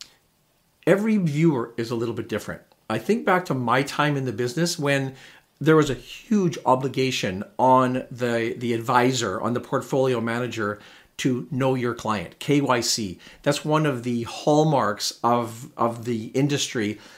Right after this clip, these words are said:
is that before you can start recommending advice, you have to know your client. And this can be at a very basic level in some cases, but there has to be some depth of knowledge before you can dispense advice. Clearly,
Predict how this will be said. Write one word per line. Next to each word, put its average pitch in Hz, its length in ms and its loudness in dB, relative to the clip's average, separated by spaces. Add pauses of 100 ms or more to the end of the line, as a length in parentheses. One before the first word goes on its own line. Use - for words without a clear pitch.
(180)
is 135 160 0
that 131 160 0
before 147 420 0
you 185 120 -2
can 175 140 -2
start 143 240 2
recommending 127 540 0
advice, 110 420 -2
you 151 80 0
have 131 300 -2
to 135 120 -4
know 117 220 -2
your 110 160 -6
client. 107 400 -2
And 147 100 -2
this 220 100 0
can 294 120 -2
be 262 100 2
at 226 60 6
a 170 60 4
very 147 240 2
basic 131 400 -2
level 139 240 0
in 127 80 -4
some 127 180 -2
cases, 127 480 -2 (480)
but 131 220 2
there 127 100 0
has 165 400 -2
to 175 140 0
be 160 160 -2
some 165 760 2 (260)
depth - 520 -2 (500)
of 127 180 -2
knowledge 127 580 2 (280)
before 214 380 0
you 160 140 2
can 151 180 -2
dispense 123 680 -4
advice. 110 540 -2 (400)
Clearly, 185 760 0